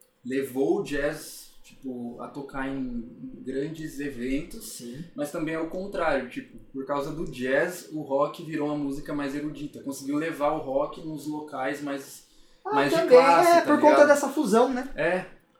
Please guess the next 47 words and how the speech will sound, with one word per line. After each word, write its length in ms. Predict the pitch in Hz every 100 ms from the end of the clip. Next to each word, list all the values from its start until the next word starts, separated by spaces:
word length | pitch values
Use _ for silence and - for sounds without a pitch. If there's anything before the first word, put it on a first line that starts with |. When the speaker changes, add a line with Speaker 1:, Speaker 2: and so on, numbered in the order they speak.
| _
Speaker 2:
Por 120 | 175
Speaker 1:
Porque 60 | 170
Speaker 2:
conta 140 | 196 202
Speaker 1:
a 20 |
Speaker 2:
dessa 240 | 202 202
Speaker 1:
pessoa 160 | 202 196
Speaker 2:
fusão. 120 | 190 175
Speaker 1:
falava, 180 | 180
"Não, 220 | 190 220 160
o 20 |
rock, 480 | 139 165 208 - 147
mano, 240 | 123 110 107 - - - -
é 60 | 131
uns 160 | 160
cara 240 | 180 175 180
doido 460 | 127 127 151 180
Speaker 2:
Parece 300 | 208 226 226
Speaker 1:
e 40 | -
tal." 60 |
Speaker 2:
que 60 | 220
um 180 | 247 269
pegou 240 | 226 220
a 60 | 220
característica 580 | 214 208 220 208 - 202
do 100 | 208
outro, 360 | 175 175 117 - -
do 80 | 143
outro 220 | 147 135
Speaker 1:
É. 40 | 127
Speaker 2:
tinha, 340 | 143 123 113
né? 260 | 117 170 - _ _
O 160 | 135 131
rock 400 | 131 165 175 190
aca-, 400 | 175 165 - 156
acabou 320 | 151 147 151
se 80 | 147
tornando 300 | 160 147 143
um 100 | 143
negócio 360 | 139 131 131 135
mais 280 | 135 120 -
cool, 540 | - 170 175 269 - - -
assim, 480 | 135 160 202 320 -
Speaker 1:
Uhum. 420 | 135 120 123 147 123
Speaker 2:
né, 140 | 143
em 80 | 143
alguns 240 | 120 120
aspectos. 760 | 113 - 127 180 - 254 -